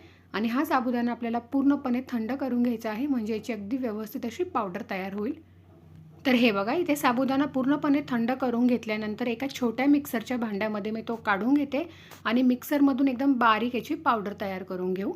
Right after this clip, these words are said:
त्यानंतर इथे मी एकदम बारीक अशी चाळणी घेतलेली आहे, जी मैद्याची चाळणी असते ती चाळणी इथे मी वापरलेली आहे. तर सर्व साबुदाण्याचं पीठ आता आपल्याला ह्या चाळणीने चाळून घ्यायचं आहे अशा पद्धतीने. तर सर्व पीठ इथे मी चाळून घेते आणि वरती जो साबुदाणा शिल्लक राहील,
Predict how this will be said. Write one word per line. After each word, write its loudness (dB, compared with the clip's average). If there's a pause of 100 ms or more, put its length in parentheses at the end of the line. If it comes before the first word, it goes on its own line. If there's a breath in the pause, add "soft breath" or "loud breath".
(640 loud breath)
त्यानंतर 4
इथे -2
मी 6
एकदम 2
बारीक 2
अशी -2
चाळणी -2
घेतलेली -2
आहे, -2
जी 0
मैद्याची 0
चाळणी -2
असते -6
ती -2
चाळणी -2
इथे -8
मी -6
वापरलेली -4
आहे. -6 (420 loud breath)
तर 2
सर्व 0
साबुदाण्याचं 0
पीठ -2
आता -2
आपल्याला -4
ह्या -2
चाळणीने -4
चाळून -2
घ्यायचं -6
आहे -6
अशा -8
पद्धतीने. -6 (920 loud breath)
तर 0
सर्व 0
पीठ 0
इथे 0
मी 4
चाळून 4
घेते 2
आणि 0
वरती 0
जो 0
साबुदाणा 0
शिल्लक -4
राहील, 0